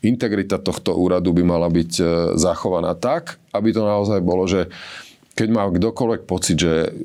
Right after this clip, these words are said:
či už jeho nadriadený alebo inštitúcia koná v rozpore, tak, eh, by mal byť priestor na to, aby to, aby mu to nebolo na újmu, eh, osobnú. Takže ak to malo tomuto slúžiť, tak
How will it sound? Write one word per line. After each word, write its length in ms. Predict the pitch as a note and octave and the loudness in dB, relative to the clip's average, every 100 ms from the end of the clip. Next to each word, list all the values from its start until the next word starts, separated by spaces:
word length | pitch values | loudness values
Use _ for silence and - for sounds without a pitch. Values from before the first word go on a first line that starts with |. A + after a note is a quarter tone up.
| F2+ - | -4 -2
či 160 | - | 0
už 80 | F2 | 2
jeho 160 | F#2 F#2+ | 2 2
nadriadený 720 | F2+ E2+ F2 E2+ E2 D#2+ E2 | 0 0 0 2 2 2 2
alebo 320 | E2+ E2+ F2 | 2 0 0
inštitúcia 640 | E2+ - - - - F2 - | 0 -2 -4 -6 -2 -2 -2
koná 240 | F2 E2+ | 0 0
v 160 | D#2+ E2 | 0 -2
rozpore, 400 | - F#2 F2 D#2+ | -2 0 0 0
tak, 320 | D#2+ - - | -4 -4 -2
eh, 80 | E2 E2 E2 - - F2+ | 0 2 2 0 0 0
by 200 | F2 E2+ F2+ | 0 0 2
mal 160 | F#2+ | 2
byť 160 | G#2 - | 0 -2
priestor 400 | G2 F2 - F2+ | -2 -2 -2 -2
na 160 | E2 | -2
to, 80 | E2 | -2
aby 220 | F2+ F2+ E2 | -2 -2 -2
to, 240 | F2 E2 - - - | -2 -4 -10 -20 -8
aby 160 | G#2+ B2+ | -2 0
mu 160 | C3+ | 0
to 160 | A#2+ C3 | 0 0
nebolo 320 | B2 B2+ C3 | 0 2 2
na 80 | A#2+ | 2
újmu, 300 | A#2+ G#2+ E2+ | 2 2 2
eh, 80 | - - F3 E2 D#2+ E2+ | 0 -4 -2 0 2 0
osobnú. 420 | D#2 - - - - | 0 0 -2 -2 -4
Takže 380 | F2 F#2 A#2 - - - - | -2 -2 -2 -4 -14 -16 -8
ak 180 | - A#2+ | -4 -4
to 160 | - D3 | -2 -2
malo 240 | C#3+ C3+ | 0 0
tomuto 320 | C#3 C#3+ D3 | 0 0 0
slúžiť, 560 | B2 - B2+ C3 C#3 C#3 | 0 2 2 4 2 0
tak 240 | A#2 - | -4 -4